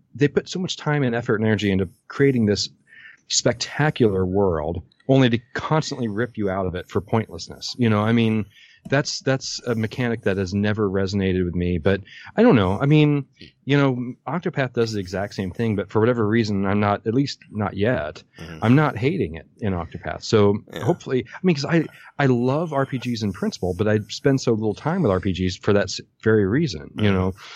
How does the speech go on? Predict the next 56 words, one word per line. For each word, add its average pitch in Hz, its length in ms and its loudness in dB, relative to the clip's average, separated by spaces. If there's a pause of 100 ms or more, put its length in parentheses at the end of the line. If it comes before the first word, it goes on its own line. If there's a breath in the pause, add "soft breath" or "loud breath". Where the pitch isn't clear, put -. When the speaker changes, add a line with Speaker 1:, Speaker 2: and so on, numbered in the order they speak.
(220 loud breath)
Speaker 1:
I'm 117 160 4
hoping 135 260 4
Octopath 104 560 -4
will 95 60 -8
kind 101 240 -4
of, 90 220 -6 (260)
I 110 60 -2
don't 101 120 6
know, 95 80 6
make 98 220 4
me 107 140 6
okay 95 260 2
with 113 140 4
that 143 140 2
again, 151 280 0 (180)
Speaker 2:
Mm, 95 200 -6
Speaker 1:
so 107 120 0
I 101 60 2
can 101 140 0
Speaker 2:
yeah. 92 80 0
Speaker 1:
start 95 240 -2
doing 92 220 0
more 90 280 -2
R 85 80 -2
P 87 120 -8
Gs. - 400 -10 (220 soft breath)
Speaker 2:
I 120 100 0
feel 247 260 -4
like, 170 260 -2
I 123 60 -2
feel 196 200 -4
like 180 160 -2
a 110 60 0
lot 95 200 2
of 90 100 -2
the 90 80 -4
modern 85 340 -2
R 85 140 -2
P - 120 -12
Gs 76 300 -6
have 78 140 -8
really 78 200 -6
taken 76 360 -8
out 71 180 -12
the 71 80 -10
grinding 73 420 -8
aspect, - 460 -12
though. 71 200 -8 (180)
Like, - 180 0
I 101 60 -2
mean, 104 120 0
I 110 60 4
don't 117 200 0
feel 104 260 0
like 98 220 0
that's, - 420 -2